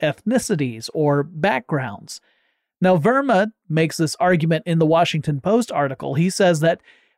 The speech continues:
if the algorithm were to, say, determine that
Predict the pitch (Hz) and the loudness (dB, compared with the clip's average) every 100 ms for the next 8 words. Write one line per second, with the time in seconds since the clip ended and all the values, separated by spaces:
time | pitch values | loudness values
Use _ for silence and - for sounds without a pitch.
0 | _ - 254 226 254 220 202 160 147 123 | _ 0 0 2 2 4 2 2 0 -2
1 | 120 190 160 165 165 - 156 - 165 151 | -10 -6 0 2 2 2 0 2 0 2
2 | 147 143 - _ _ _ _ 180 - 226 | 0 -2 -10 _ _ _ _ -2 2 2
3 | 226 202 165 | 4 2 0